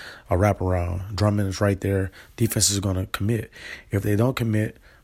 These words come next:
Wall can finish around the basket. Wall is a hell of a mid-range shooter. Wall right now in his career, he's never played with, um, players like Drummond or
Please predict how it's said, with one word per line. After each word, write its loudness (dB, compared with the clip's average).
Wall 4
can -2
finish -2
around -2
the -2
basket. -4
Wall 2
is 0
a 0
hell 2
of 0
a 0
mid-range -2
shooter. 0
Wall 4
right 0
now -2
in -2
his 0
career, 0
he's -2
never 0
played -2
with, -2
um, -4
players 0
like -2
Drummond -2
or -6